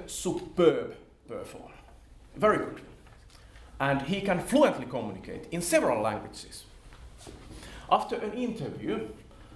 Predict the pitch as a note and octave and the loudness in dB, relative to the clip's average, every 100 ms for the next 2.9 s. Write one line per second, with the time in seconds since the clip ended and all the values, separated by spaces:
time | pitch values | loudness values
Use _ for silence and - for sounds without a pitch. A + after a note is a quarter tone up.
0 | - - - C#3+ C3+ C3+ D#3 D#3 G#3 A#3+ | -18 -16 -2 2 2 2 -2 0 0 0
1 | A3+ - C3 D3+ C#4 C#4+ - - - - | -2 -2 0 2 2 0 -8 -14 -18 -20
2 | - F#3+ A#3+ - C#3 A2+ - F#2+ | -6 2 4 2 -2 -6 -6 -6